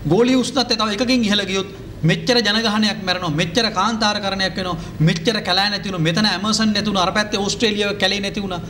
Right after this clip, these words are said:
උඹලගේ සිංහරාජයටත් මේක වෙන්න පුළුවන්. ඒ, ඒ නූතන අවුරුදු එකසිය පනහ මේ ජොලි සංවර්ධනය.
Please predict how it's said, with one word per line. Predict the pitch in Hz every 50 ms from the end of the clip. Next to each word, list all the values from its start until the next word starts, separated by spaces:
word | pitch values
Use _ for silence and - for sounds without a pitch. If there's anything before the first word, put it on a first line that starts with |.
| - - - -
උඹලගේ | - 165 175 196 214 208 214
සිංහරාජයටත් | 214 240 247 254 247 254 240 226 214 214 214 208 202
මේක | 196 185
වෙන්න | 190 175 185 208 220 214
පුළුවන්. | 208 214 185 165 160 - - - - - - - - - - - - - - - - 117
ඒ, | - - 156 208 214 -
ඒ | 165 180 190
නූතන | 160 135 151 165 160 220 226
අවුරුදු | 233 202 151 160 202 196 208
එකසිය | 185 165 190 165 202 196
පනහ | 202 214 208 214 220
මේ | 233 208 143
ජොලි | 120 147 160 -
සංවර්ධනය. | - - 165 165 233 262 254 208 170 156 120